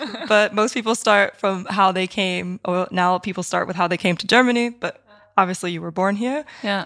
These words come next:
Speaker 2: Um, so start wherever you like.
Speaker 1: I used to want to become a diplomat,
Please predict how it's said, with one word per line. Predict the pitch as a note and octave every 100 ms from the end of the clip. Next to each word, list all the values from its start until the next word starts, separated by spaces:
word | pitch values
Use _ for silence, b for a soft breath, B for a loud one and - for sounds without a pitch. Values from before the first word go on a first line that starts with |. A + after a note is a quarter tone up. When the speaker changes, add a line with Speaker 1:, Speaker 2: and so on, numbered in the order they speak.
| -
Speaker 2:
Um, | F3 E3+ E3 E3 E3 -
so | - F#3 F3 E3+ E3+ -
start | - - G#3 G3+
wherever | G3+ F#3+ F3
you | E3+
like. | D3 - - - - _ -
Speaker 1:
I |
used | F3+ G3 -
to | G#3+
want | F#3 F3
to | -
become | D#3+ D#3 D#3+
a | D3+
diplomat, | D3 - D#3+ E3 F#3 C4